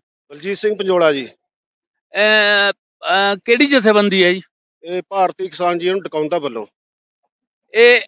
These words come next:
Speaker 2: ਇੱਥੇ ਮਤਲਬ ਤੁਹਾਨੂੰ ਰੋਕਿਆ ਗਿਆ ਹੈ ਉਹ ਜਾਂ ਉਰੇ ਧਰਨਾ, ਇਹ ਕਿਵੇਂ ਲਾਇਆ, ਮਤਲਬ ਧਰਨਾ ਲਾਇਆ ਗਿਆ ਜਾਂ ਰੋਕਿਆ ਗਿਆ ਤੁਹਾਨੂੰ?
Speaker 1: ਸਾਨੂੰ ਪੰਜਾਬ ਪੁਲਿਸ ਨੇ ਇੱਥੇ ਰੋਕਿਆ ਗਿਆ ਜੀ।
Speaker 2: ਕੀ, ਅਹ, ਕੀ ਪ੍ਰੋਗਰਾਮ ਲਿਖਿਆ ਗਿਆ ਸੀ ਤੁਹਾਡਾ ਕੋਈ, ਅਹ?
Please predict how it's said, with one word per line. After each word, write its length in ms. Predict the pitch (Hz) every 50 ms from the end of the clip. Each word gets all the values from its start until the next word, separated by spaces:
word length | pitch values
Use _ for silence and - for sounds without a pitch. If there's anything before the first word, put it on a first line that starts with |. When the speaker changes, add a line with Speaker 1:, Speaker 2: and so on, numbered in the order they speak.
| _ _ _ -
Speaker 2:
ਇੱਥੇ 380 | 226 208 - _ _ - 247 247
ਮਤਲਬ 420 | 247 247 226 240 247 247 247 247
ਤੁਹਾਨੂੰ 320 | 220 - 233 233 233 233 220
ਰੋਕਿਆ 440 | 220 208 196 - _ 233 233 233 240
ਗਿਆ 180 | 240 247 247
ਹੈ 120 | 247 247 247
ਉਹ 180 | 240 233 208 - - 220 220
ਜਾਂ 160 | 190 220 220
ਉਰੇ 320 | 220 220 214 220 220 226
ਧਰਨਾ, 540 | 220 - 233 226 220 214 214 208 202 208 220
ਇਹ 280 | 220 214 214 214 226 220
ਕਿਵੇਂ 340 | - - 214 208 214 208 208
ਲਾਇਆ, 280 | 202 185 180 180 175 175
ਮਤਲਬ 240 | 175 165 170 175 - _
ਧਰਨਾ 280 | 202 196 190 196 190
ਲਾਇਆ 380 | 185 180 170 165 160 170 180 190
ਗਿਆ 260 | 190 208 214 226 226
ਜਾਂ 180 | 226 226 226 202
ਰੋਕਿਆ 380 | 185 170 - _ 185 185 175
ਗਿਆ 140 | 175 180 170
ਤੁਹਾਨੂੰ? 420 | 147 170 170 170 170 165 165 151 - _ _ _ _ _ _
Speaker 1:
ਸਾਨੂੰ 500 | - 165 170 185 196 208 220 220 220 220 -
ਪੰਜਾਬ 320 | 208 196 190 196 196 196
ਪੁਲਿਸ 260 | 185 202 190 180 - 196
ਨੇ 120 | 190 196
ਇੱਥੇ 180 | 180 - 185 180
ਰੋਕਿਆ 300 | 165 143 - 143 139 131
ਗਿਆ 180 | 127 123 113
ਜੀ। 160 | 107 98 95 _ _ _ _ _ _ _ _ _ _ _ _ _ _ _ _ _ _ _ _ _ _ _ _ _ _ _ _ _ _ _ _ _ _ _ _
Speaker 2:
ਕੀ, 340 | 220 233 240 254 262 269
ਅਹ, 420 | 208 - - 214 208 208 208 202 202 -
ਕੀ 200 | _ 233 240 247
ਪ੍ਰੋਗਰਾਮ 520 | 269 226 247 247 233 233 226 226 226 226 226
ਲਿਖਿਆ 420 | 214 208 208 - _ 220 220 214
ਗਿਆ 280 | 202 202 208 208 208 196
ਸੀ 180 | 165 196 202
ਤੁਹਾਡਾ 300 | 180 - 202 196 175 190
ਕੋਈ, 220 | 185 175 185 185 180
ਅਹ? 520 | - _ 180 175 170 170 170 165 165 165